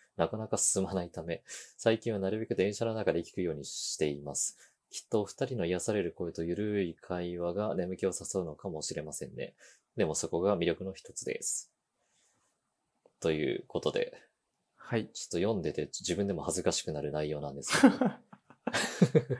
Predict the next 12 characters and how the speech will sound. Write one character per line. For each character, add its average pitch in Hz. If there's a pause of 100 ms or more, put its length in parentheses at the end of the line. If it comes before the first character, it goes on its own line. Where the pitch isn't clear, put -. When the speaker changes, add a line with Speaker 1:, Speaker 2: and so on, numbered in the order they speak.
(920)
Speaker 2:
<laughs> -
で 104
も 95
確 -
か 127
に 107
寝 104
落 170
ち 202
し 190
た 180
ら、 98